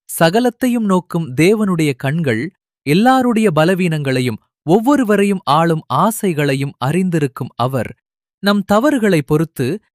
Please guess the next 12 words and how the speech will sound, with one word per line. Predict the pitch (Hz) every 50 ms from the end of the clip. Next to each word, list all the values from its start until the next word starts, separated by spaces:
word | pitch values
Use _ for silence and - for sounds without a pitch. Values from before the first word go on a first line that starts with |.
| _ _
நமது | - 170 165 170 160 165
பலவீனங்களை | 151 156 160 190 247 277 277 277 262 262 247 226 226 214 208
குறித்து | 180 - 196 185 190 156 - - 185 175 - - 147
பரிதபிக்கிறார். | 147 175 220 202 185 147 127 117 - - 123 117 117 113 104 - - _ _ _ _ _ _ _ _ _ _ _ _ _
தம் | - 202 233 277 285
ஜனங்களும் | 233 233 208 202 208 196 196 196 190 175 180 - - _ 127
அதேவிதமான | 139 156 190 240 269 240 233 190 196 185 180 180 180 180 180 175 180 -
நீடிய | - 143 156 180 214 247 262 220 240 226 214
பொறுமை, | - - - 170 175 202 196 196 196 196 196 - -
இரக்கம் | - 127 143 165 196 208 - - 180 147
காட்ட | 135 - 127 120 120 - 185
விரும்புகிறார். | 175 156 143 135 131 123 117 117 123 120 117 107